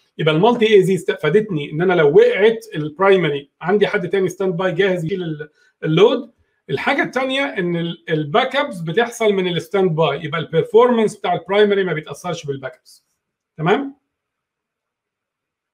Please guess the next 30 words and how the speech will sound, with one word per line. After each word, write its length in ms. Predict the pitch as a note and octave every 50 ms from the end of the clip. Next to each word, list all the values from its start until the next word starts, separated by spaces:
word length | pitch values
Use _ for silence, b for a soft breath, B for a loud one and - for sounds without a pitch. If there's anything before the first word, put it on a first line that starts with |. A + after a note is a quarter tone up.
| _ _ _ _ _ _ _ _ _ _ _ _ _ _ _ _ _ _ _ _ _ _ _ _ _ _ _ _ _ _ _ _ _ _
سناب 280 | - - G#3+ B3+ C4
شوتس 260 | - - C4 - -
زي 80 | G#3+ A3
ما 120 | A3+ A3+
قلنا 120 | A#3 G#3 F3+
احنا 280 | - E3+ G3+ G3+ F#3+
are 20 | E3
retained 540 | E3 E3 - A3+ B3 A3+ - - - - -
for 120 | F3+ E3
seven 360 | C#3+ - - A#3 A3+ A3+ G#3 F3+
days، 200 | G#3 A3 C4+ B3+
سبع 280 | - - G#3+ G#3+ F#3+ -
ايام 180 | G#3 G#3 G3+ F#3
by 160 | F#3+ F3+ E3 D#3+
default، 380 | - G#3 A#3+ - - - - F3+
لكن 200 | E3 - F#3 G3
احنا 160 | F#3+ G3+ G#3
ممكن 180 | G3 - G3
نعملها 360 | F#3+ F3 E3+ F#3 F#3+ D#3+ E3 D3+
زيرو 320 | B2+ E3+ A3 A#3+ B3 B3
ديسيبل 600 | F3 E3 C#3+ - G#3+ G#3 A3 G#3+ C4+ C#4 C#4 - -
لغايه 240 | D#3+ C#3+ D#3+ G#3 G#3
خمسة 420 | G#3 - - A3 A3+ G3+ - G#3
وتلاتين 460 | F#3+ D#3+ F#3+ F#3 F3 - - F#3+ F#3+ F3
يوم. 400 | F3 F#3+ A3 C4+ D#4 - - _ _ -
وفور 240 | - - - F#3 E3+
مالتي 360 | F3+ A3 C#4 C#4 C4+ A#3+ A#3
اي 120 | A3 G#3
زي 160 | F#3 F#3 G#3+ G3+
deployments، 540 | G3+ - E3+ G3+ G#3 A3 A#3+ A#3+ A#3 A#3